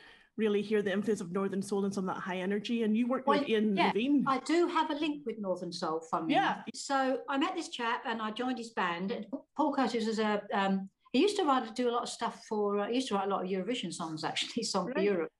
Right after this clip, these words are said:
Speaker 2: Right,
Speaker 1: Right.
Speaker 2: yeah. And, um, he was a singer-songwriter.
Speaker 1: Mm-hmm.
Speaker 2: And, um, anyway, he loved my voice. I sang in his band. I left that band after a while 'cause I actually didn't particularly enjoy what I was doing, so I left.
Speaker 1: Right.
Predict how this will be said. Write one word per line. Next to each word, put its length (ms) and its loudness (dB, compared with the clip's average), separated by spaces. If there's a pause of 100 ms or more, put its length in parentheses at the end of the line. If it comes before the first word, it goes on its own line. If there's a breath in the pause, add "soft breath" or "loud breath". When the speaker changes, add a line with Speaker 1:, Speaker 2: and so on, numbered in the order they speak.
(100)
Speaker 2:
Right, 120 0
Speaker 1:
Right. 120 -4
Speaker 2:
yeah. 240 2 (460 loud breath)
And, 460 2
um, 440 -4 (640)
he 360 -6
was 160 -2
a 60 -4
singer-songwriter. 960 -4 (420 loud breath)
Speaker 1:
Mm-hmm. 220 -8
Speaker 2:
And, 520 0
um, 600 0 (640)
anyway, 240 2
he 140 2
loved 240 2
my 120 0
voice. 260 -2
I 20 -10
sang 240 -2
in 80 0
his 140 -4
band. 340 -2
I 80 4
left 240 2
that 180 -4
band 240 -4
after 240 -6
a 20 -6
while 200 2
'cause 140 -6
I 160 0
actually 360 -6 (220)
didn't 280 -2
particularly 520 -2
enjoy 500 0 (440)
what 180 2
I 80 4
was 160 -4
doing, 320 -2 (420)
so 220 0
I 40 2
left. 360 -4 (300 loud breath)
Speaker 1:
Right. 160 -8